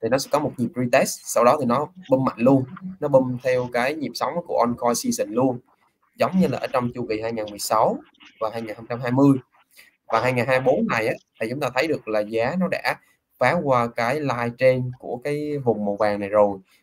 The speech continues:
và đây đang là một cái nhịp mà retest lại cái line trên này. Và sau đó thì mình nghĩ rằng nó sẽ có một cái giai đoạn đi ngang, giai đoạn, giai đoạn đi ngang của altcoin. Ờ, giai đoạn on-,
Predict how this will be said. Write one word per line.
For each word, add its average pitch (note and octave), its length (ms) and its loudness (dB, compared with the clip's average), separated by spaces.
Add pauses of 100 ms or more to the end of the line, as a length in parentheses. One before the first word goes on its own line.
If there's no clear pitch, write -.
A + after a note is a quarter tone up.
(160)
và A2 200 0
đây B2+ 200 2
đang B2+ 180 0
là A2 100 -2
một G#2 160 -10
cái C3+ 60 -8
nhịp A#2 260 -2
mà G#2 160 -6 (100)
retest - 320 0
lại - 300 -6 (520)
cái C3 180 0
line C3 200 2
trên A#2 260 2
này. G2+ 220 -2 (1200)
Và A2 120 0
sau B2 140 2
đó A#2+ 160 4
thì D3+ 60 -4
mình A2 140 -2
nghĩ G#2+ 140 -6
rằng A#2 160 -2
nó A2+ 80 0
sẽ - 140 -6 (180)
có C3 80 4
một C#3+ 160 -2
cái C3 80 -4
giai B2 40 -2
đoạn - 140 -4
đi A#2+ 100 2
ngang, B2+ 300 6 (540)
giai B2 180 -4
đoạn, A#2 160 2
giai A#2+ 80 4
đoạn - 140 0
đi B2 100 0
ngang B2 260 4
của - 100 -4 (100)
altcoin. A#2+ 460 4 (400)
Ờ, G#2 400 -4
giai A#2+ 80 0
đoạn A2 120 -4
on-, A#2 180 -2